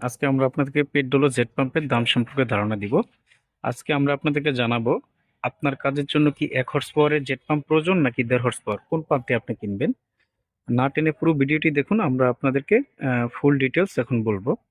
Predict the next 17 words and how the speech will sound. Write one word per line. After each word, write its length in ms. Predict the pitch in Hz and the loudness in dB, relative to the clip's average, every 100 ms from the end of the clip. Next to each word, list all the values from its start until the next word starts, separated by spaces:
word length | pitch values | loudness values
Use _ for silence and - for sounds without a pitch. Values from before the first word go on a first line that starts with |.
| _ _ - - _ _ - | _ _ -20 -20 _ _ -2
আমরা 220 | 135 147 | 0 0
প্রথমে 380 | - 175 190 180 | -2 -2 0 2
যে 120 | 160 | 0
পাম্পটি 280 | 160 156 160 | 0 0 0
দেখতেছি, 460 | 151 147 151 180 | -2 -2 -2 0
এটি 160 | 170 147 | 2 4
হলো 160 | 147 156 | 2 2
পেট্রোল 360 | 143 135 143 | -2 0 0
ব্র্যান্ডের 400 | 143 139 131 160 196 _ _ 127 | 2 0 0 0 -2 _ _ -4
দেড় 160 | 127 147 | -2 0
হর্স 200 | 151 147 | 0 0
পাওয়ারের 280 | - 147 139 | 2 2 2
জেট 180 | 131 123 | -2 -4
পাম্প, 220 | - 170 277 - _ _ _ _ _ - | -2 0 0 -6 _ _ _ _ _ -4
আহ, 120 | 127 | -2
ছোট 280 | 127 165 160 | 0 0 2
বডির, 360 | 147 117 135 | 2 2 0